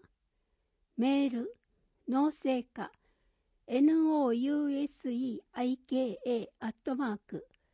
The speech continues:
シティドットインザイドット千葉ドットジェーピー。ファックス、四二の七二四二。二次元コードあり。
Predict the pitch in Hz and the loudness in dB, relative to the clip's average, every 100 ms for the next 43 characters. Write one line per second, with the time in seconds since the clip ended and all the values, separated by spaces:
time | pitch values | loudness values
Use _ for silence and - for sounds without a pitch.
0 | _ _ _ - 339 349 247 208 185 220 | _ _ _ -2 -2 0 -2 -2 -6 -8
1 | - _ - 523 622 392 320 349 294 202 | -10 _ -10 -10 -10 0 2 2 0 -4
2 | 202 214 240 _ - 233 523 _ - 311 | -6 -8 -10 _ -12 -12 -12 _ -6 -2
3 | 277 196 202 202 _ - 202 - _ 254 | -2 -4 -8 -10 _ -10 -10 -12 _ -2
4 | 269 262 - 214 180 - _ _ _ _ | -2 -2 -8 -8 -8 -14 _ _ _ _
5 | _ _ _ _ 285 294 - - 220 440 | _ _ _ _ -4 -4 -10 -12 -12 -12
6 | _ _ _ _ _ _ 233 320 339 339 | _ _ _ _ _ _ 2 4 6 6
7 | 339 285 202 254 453 _ _ - 226 277 | 6 4 0 -6 -8 _ _ -4 0 2
8 | 320 320 320 294 202 190 226 240 226 220 | 2 4 4 2 -2 -2 -2 0 0 -2
9 | 196 175 _ _ _ _ _ _ _ - | -4 -6 _ _ _ _ _ _ _ -2
10 | 247 320 302 330 330 - 285 254 175 185 | 0 0 0 0 0 -2 -2 -2 -4 -6
11 | 180 - | -8 -12